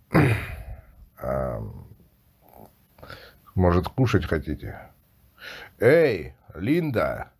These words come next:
принеси им еды. А, да, сейчас. Сейчас вам принесут нормальной еды. У нас здесь овцы. А вот, хотя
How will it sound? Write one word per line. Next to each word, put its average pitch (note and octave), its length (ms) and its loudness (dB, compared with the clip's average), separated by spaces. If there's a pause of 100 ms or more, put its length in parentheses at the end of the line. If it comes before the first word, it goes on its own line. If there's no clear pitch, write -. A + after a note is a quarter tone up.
(100)
принеси D#3 540 2
им D3+ 100 4
еды. G#2 560 2 (760)
А, D#3+ 280 2
да, D3 340 4
сейчас. B2 760 -8
Сейчас E2+ 320 -2
вам E2+ 180 0
принесут E2+ 540 -2
нормальной D#2+ 480 0
еды. C2 340 -4 (1040)
У D2+ 80 0
нас F2 220 4
здесь E2 260 2
овцы. F2 640 2 (960)
А C#2+ 180 -2
вот, D#2 380 2
хотя D#2 760 2